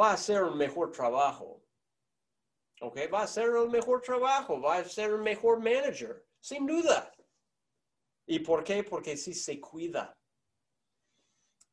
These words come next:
Eso nos trae al punto de cómo podemos estar menos estresados, porque allí es la clave.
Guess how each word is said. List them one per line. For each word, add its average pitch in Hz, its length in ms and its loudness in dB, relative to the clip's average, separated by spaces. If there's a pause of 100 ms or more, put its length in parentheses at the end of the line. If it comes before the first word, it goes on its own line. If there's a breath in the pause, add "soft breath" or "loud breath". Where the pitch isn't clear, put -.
(280)
Eso 233 400 4
nos 196 240 0
trae 208 500 4
al 175 200 4
punto 220 720 0 (540)
de 139 160 -4
cómo 226 360 0
podemos 185 520 0
estar 170 380 4
menos 170 480 2
estresados, 170 2000 4 (420 soft breath)
porque 175 400 2
allí 180 480 6
es 220 420 8
la 143 300 4
clave. 190 800 4